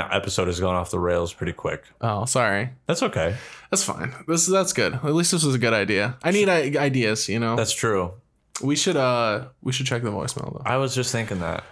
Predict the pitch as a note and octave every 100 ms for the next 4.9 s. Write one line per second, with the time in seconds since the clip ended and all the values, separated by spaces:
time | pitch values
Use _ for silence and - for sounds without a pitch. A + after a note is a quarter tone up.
0 | - - - - - A#2 F#2+ G#2 G2+ G2
1 | F#2+ F2 - G2 F#2+ F#2 G2+ G#2+ G#2+ G#2
2 | G2+ G2 G#2 D#3+ F#3+ D#3+ C3 B2 - A#2
3 | A#2+ A#2 A2+ A2+ B2 - D3 C#3 B2 A2
4 | G2 - A2+ A2+ A2 G2 G2+ G2 -